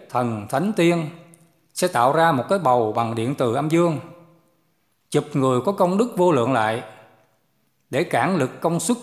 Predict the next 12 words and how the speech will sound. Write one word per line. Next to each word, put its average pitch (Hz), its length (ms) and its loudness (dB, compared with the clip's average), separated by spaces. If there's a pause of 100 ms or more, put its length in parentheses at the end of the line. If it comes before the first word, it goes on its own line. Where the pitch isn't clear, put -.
công 180 220 0
đức 226 120 0
vô 170 120 0
lượng. 110 300 -2 (1200)
Nhờ 127 220 0
đó, 175 380 2 (440)
ban 165 240 4
nghi 170 120 2
lễ, 131 320 2
thần, 120 360 -2
thánh, 190 220 -2
tiên, 170 340 2